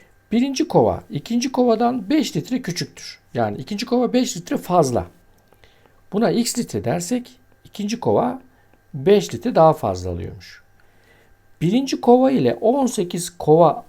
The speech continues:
atık alan depo diyor. Tamam. Bundan on sekiz tane depo ile, pardon, on sekiz tane kova ile dolduruyoruz biz bu depoyu. İkinci kova ile on iki kova alıyor.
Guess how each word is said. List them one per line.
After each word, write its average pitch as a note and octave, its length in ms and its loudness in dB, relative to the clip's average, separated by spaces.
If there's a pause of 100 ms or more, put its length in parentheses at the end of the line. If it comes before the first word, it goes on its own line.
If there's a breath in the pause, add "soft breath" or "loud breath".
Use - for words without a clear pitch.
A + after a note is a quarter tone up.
atık F3+ 280 0
alan B2+ 320 4
depo D#3 320 2
diyor. F#2+ 240 -2 (420)
Tamam. A#2+ 380 -6
Bundan A3+ 360 -2
on C4+ 200 4
sekiz - 340 -4
tane G3 320 0
depo E3+ 300 2
ile, E3 140 -2 (160)
pardon, B2 240 -4
on F3 220 0
sekiz F3+ 300 -8
tane C#3 320 -4
kova A#3 280 0
ile A#3+ 200 -4
dolduruyoruz F3+ 600 6
biz G2 180 -10
bu F2+ 160 -10 (280 soft breath)
depoyu. B2+ 560 0 (920 soft breath)
İkinci G3+ 380 -6
kova A#3+ 300 4
ile D4+ 140 2
on G3+ 240 6
iki A#3 220 0
kova A#2 300 4
alıyor. F2+ 300 -2